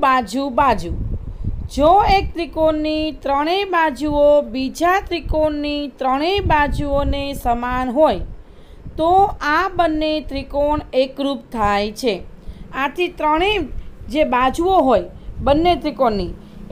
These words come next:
એના માપ જો સમાન આપવામાં આવેલા હોય, તો એ ત્રિકોણમાં બા,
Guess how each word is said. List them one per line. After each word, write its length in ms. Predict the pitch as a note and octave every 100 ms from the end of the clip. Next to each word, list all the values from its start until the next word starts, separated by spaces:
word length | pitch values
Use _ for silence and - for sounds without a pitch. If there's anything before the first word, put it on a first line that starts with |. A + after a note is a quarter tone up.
| D#4
એના 340 | E4 B3 G#3+ - A3
માપ 340 | B3 D#4 F4+ G4 F4
જો 160 | F#4+ F#4
સમાન 400 | D4+ D#4 E4 E4 D4
આપવામાં 500 | - D4 D4 D4 B3+
આવેલા 400 | C4 B3+ A#3+ A#3+ A#3
હોય, 240 | D4+ G#3 F3 - - - -
તો 140 | D#4 F4+ G4 D#4+
એ 20 | E4 -
ત્રિકોણમાં 840 | D4 - C#4 C#4 C4+ C4 C#4 D#4 - - G#3
બા, 380 | G#3+ C#4 E4+